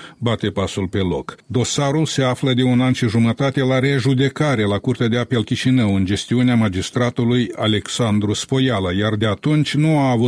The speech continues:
loc nicio ședință de judecată. O altă întâmplare care se regăsește în atenția tuturor, practic,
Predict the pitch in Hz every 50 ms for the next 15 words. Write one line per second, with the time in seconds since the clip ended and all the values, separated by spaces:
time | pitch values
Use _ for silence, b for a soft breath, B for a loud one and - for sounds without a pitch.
0 | 120 - 120 127 120 - 135 135 - 143 127 - 123 117 110 107 98 85 95 85
1 | 85 92 87 90 85 85 87 - - 85 80 - - 80 - _ _ _ - 143
2 | 165 190 190 - 202 190 170 165 170 170 160 180 202 208 202 180 160 165 156 147
3 | - - 151 151 143 143 147 135 - 160 151 - - 151 143 143 139 127 151 139
4 | 139 131 - 139 127 - - 151 - 160 151 151 139 120 - 127 131 123 - -
5 | - 127 110 - -